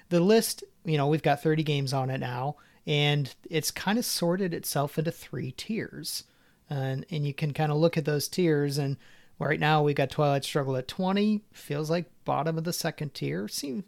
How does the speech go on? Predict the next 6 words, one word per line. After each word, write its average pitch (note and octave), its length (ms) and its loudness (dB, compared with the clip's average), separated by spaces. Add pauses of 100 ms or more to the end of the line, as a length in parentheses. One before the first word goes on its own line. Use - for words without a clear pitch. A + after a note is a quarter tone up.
(140)
that, - 240 -6
that D4+ 140 -4
feels A3+ 280 0
about C#3 300 -2
right. C3+ 340 -6 (720)
Um, C#3+ 320 -2